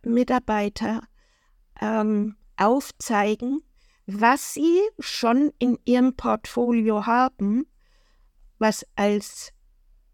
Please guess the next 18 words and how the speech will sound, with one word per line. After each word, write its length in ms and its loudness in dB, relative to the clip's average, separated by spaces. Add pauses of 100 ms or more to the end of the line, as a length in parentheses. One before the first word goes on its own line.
(320)
Skill 640 0 (1300)
dazu 440 0
führen 640 0
kann, 420 -4 (920)
innovativ 1120 0 (380)
zu 240 -2
handeln 580 0 (100)
und 200 0
zu 140 -2
denken, 680 -2 (640)
dann 320 0 (1700)
senkt 520 0
sich 320 -2
auch 340 0
die 240 -8 (120)
Angst 520 -2
und 180 -2
die 120 -8